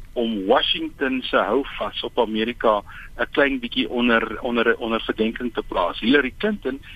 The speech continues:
is 'n Washington, is 'n, kom van binne die Beltway. Dit is die ringpad wat om Washington D C gebou is. En dit, hulle sê vir my, hulle gevoel is dat die baan, Bernie Sanders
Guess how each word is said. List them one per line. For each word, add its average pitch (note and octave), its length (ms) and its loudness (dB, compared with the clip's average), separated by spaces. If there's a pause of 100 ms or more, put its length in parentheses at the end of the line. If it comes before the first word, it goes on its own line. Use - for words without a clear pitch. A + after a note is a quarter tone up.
(180)
is - 360 0
'n C3 140 -2
Washington, A#2+ 720 0 (340)
is D3 240 0
'n, B2 300 2 (380)
kom F3 180 -2
van C#3+ 260 -2
binne B2+ 220 0
die B2 160 -2
Beltway. A2 580 0
Dit G#2+ 180 -10
is B2 100 -10
die A#2 140 -4
ringpad B2 440 0
wat G#2 180 -6
om A#2 160 -6
Washington G#2+ 540 0
D G#2 160 -6
C D3 260 -2
gebou G2+ 360 0
is. - 120 -10 (420)
En C#3 320 2 (100)
dit, C#3+ 220 -2 (440)
hulle D3+ 300 2
sê A2+ 280 -6
vir G2 100 -12
my, D#2 260 -14
hulle F#3 240 0
gevoel D#3+ 420 -2
is - 200 -14 (460)
dat B2 160 4
die C3 180 -2
baan, A3+ 420 2
Bernie F3+ 280 0
Sanders F3+ 720 2